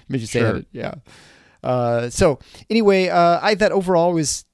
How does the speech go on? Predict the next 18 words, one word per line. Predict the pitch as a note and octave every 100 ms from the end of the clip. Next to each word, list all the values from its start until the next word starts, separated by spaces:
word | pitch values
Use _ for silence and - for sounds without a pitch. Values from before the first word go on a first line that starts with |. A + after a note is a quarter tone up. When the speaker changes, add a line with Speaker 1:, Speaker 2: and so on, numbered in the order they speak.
| _ _ -
Speaker 1:
it | C#3+
was, | C3
uh, | B2 A2 -
fun | F3+
to |
get | E3 D#3+
back | C#3+
to | C3+
Breslin. | C#3 B2+ C#3 C3+ C3 - -
Obviously, | B2+ A#2+ C3
Michigan | A#2 -
State | - G#2+
was | G2+
happy | A2+ A2 G#2+
to | G#2
be |
back | G2+ A2 G#2
and | G2 G2